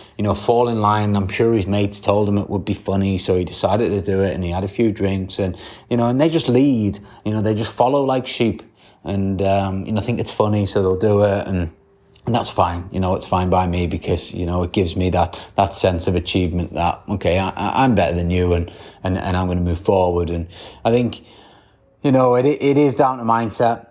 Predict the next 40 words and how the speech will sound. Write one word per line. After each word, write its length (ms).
There's 220
nothing 420
more 380
that 140
can 120
be 60
said 260
with 140
that. 260
You 60
know, 160
people 260
can 160
blame 240
alcohol, 480
people 300
can 180
blame 220
drugs, 340
people 300
can 120
blame 260
this, 180
but 180
ultimately 420
you 220
have 240
to 100
make 220
the 80
choices. 540
And 180
the 60
choices 480
that 180
we 140
make, 260
I 120
say 300
this 200